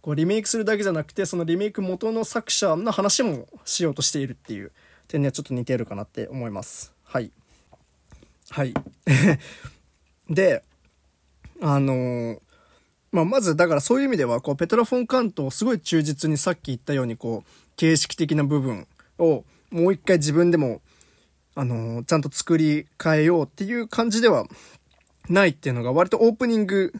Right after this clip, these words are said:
ですぐ明かされるというか、まず、あの、カメラが、<laughs> あの、室外から始まるんですね。あの、アパートの、こう、壁というか窓を映しているとこから始まるんですけども、まあ、これは明らかにその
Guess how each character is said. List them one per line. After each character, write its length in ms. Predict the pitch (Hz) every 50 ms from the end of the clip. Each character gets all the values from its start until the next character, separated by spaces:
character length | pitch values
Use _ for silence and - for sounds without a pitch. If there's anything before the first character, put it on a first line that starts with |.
| - _
で 80 | - -
す 160 | - 220 202
ぐ 120 | 175 139
明 120 | 123 143 139
か 120 | - 143
さ 120 | - 160
れ 80 | 147 151
る 100 | 151 139
と 80 | - 127
い 60 | 117
う 80 | 120
か、 220 | - - 113 110 110
ま 260 | 135 170 196 214 226
ず、 240 | 190 147 117 98 98 - - - - - _ _ _
あ 60 | 151
の、 100 | 147 143
カ 120 | - 240
メ 100 | - 190
ラ 100 | 143 123
が、 180 | 110 113 117 127 139 - - - - -
<laughs> 300 | - - - _ _ _
あ 140 | - 143 120
の、 180 | 117 117 117 120
室 440 | - - - - 240 247 226 160 - _ - 170 151
外 340 | - 175 175 165 139 127
か 160 | - - 160 147
ら 80 | 135
始 200 | - 139 131 135
ま 120 | 139 135 127
る 80 | 123
ん 60 | 110
で 100 | 104 104
す 120 | 104 - 139
ね。 120 | 156 170 - _ _ _ _ _ _
あ 100 | - 131
の、 260 | 127 123 120 113 127
ア 40 | 151
パ 180 | - 226 214 196
ー 40 |
ト 120 | 190 - 170
の、 200 | 170 185 180 -
こ 300 | - - 143 135 135 -
う、 120 | _ _ _ _ _ _ _
壁 260 | - 160 160 175 170
と 80 | 175
い 60 | 180 170
う 40 |
か 100 | 151 147
窓 320 | 131 143 175 196 196 185 151
を 60 | 135
映 180 | 135 - 156 143
し 80 | -
て 80 | - 139
い 20 |
る 60 | 120
と 100 | - 143
こ 120 | 131 147 131
か 80 | 135 120
ら 40 | 127
始 180 | 120 120 131
ま 100 | 127 127
る 80 | 123 120
ん 40 | 113
で 80 | 113
す 100 | 113 -
け 80 | - 120
ど 100 | 110 117
も、 280 | 127 143 156 139 - - - - _ _ _ _
ま 100 | 226 220
あ、 20 |
こ 120 | - 262 269
れ 60 | 226
は 100 | 185 - -
明 80 | 254
ら 80 | 220 180
か 100 | - 131
に 180 | 143 156 143 120
そ 120 | - 151
の 180 | 151 139 131